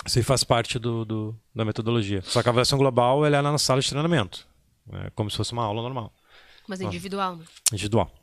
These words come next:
Speaker 1: Nós temos nove exercícios. Pra muita gente, <laughs> só a avaliação global já vira um treino. Ó, o, o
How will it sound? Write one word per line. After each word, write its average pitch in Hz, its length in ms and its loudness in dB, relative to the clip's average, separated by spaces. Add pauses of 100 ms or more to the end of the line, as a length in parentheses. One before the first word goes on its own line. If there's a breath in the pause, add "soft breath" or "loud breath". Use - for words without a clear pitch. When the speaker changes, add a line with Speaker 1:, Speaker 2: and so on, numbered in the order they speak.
(640)
Speaker 1:
Nós 104 160 -8
temos 113 240 2
nove 113 200 4
exercícios. 120 500 2
Pra 113 140 0
muita 131 260 2
gente, 123 480 2
<laughs> - 0 -
só 147 460 4
a 139 40 6
avaliação 127 300 2
global 120 280 4
já 127 80 2
vira 127 140 0
um 147 60 -6
treino. 113 340 -4 (1900 loud breath)
Ó, 107 360 2
o, 110 180 -4
o 101 40 -4